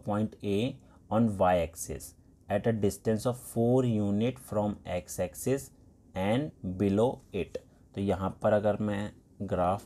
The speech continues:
प्लॉट करूँ कार्टेशियन प्लेन, ये हमारा एक्स एक्सिस हो जाएगा,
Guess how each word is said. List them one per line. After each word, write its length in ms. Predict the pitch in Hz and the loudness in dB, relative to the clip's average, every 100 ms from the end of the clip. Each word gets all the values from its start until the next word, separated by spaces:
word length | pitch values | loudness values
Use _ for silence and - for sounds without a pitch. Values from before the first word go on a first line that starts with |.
| - | -2
प्लॉट 240 | 98 95 | 0 2
करूँ 240 | - - 98 | 0 -4 -2
कार्टेशियन 560 | 92 90 92 - 95 | -2 -2 -4 -6 -6
प्लेन, 400 | 90 95 98 117 127 - - - - - | -6 -8 -6 -6 -6 -14 -20 -20 -20 -10
ये 120 | 92 95 | -2 2
हमारा 340 | 95 95 - - - | 2 2 0 -4 -10
एक्स 260 | 85 - 101 | -10 -4 -4
एक्सिस 340 | 95 - 104 | -4 -4 0
हो 100 | 107 | 0
जाएगा, 480 | 107 104 104 117 | 2 2 2 0